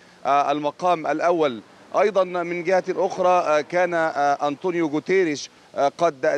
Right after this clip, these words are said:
دعا دول الجوار والدول، بعض الدول الإفريقية، آه، ذات النفوذ والتي لها ثقل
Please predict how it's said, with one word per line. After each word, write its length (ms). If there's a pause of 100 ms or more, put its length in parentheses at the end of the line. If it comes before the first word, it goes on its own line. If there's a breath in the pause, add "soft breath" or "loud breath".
دعا 460
دول 400
الجوار 600
والدول، 1080
بعض 320
الدول 380 (140)
الإفريقية، 960 (340 loud breath)
آه، 320 (140)
ذات 200 (120)
النفوذ 640
والتي 400
لها 300 (100)
ثقل 360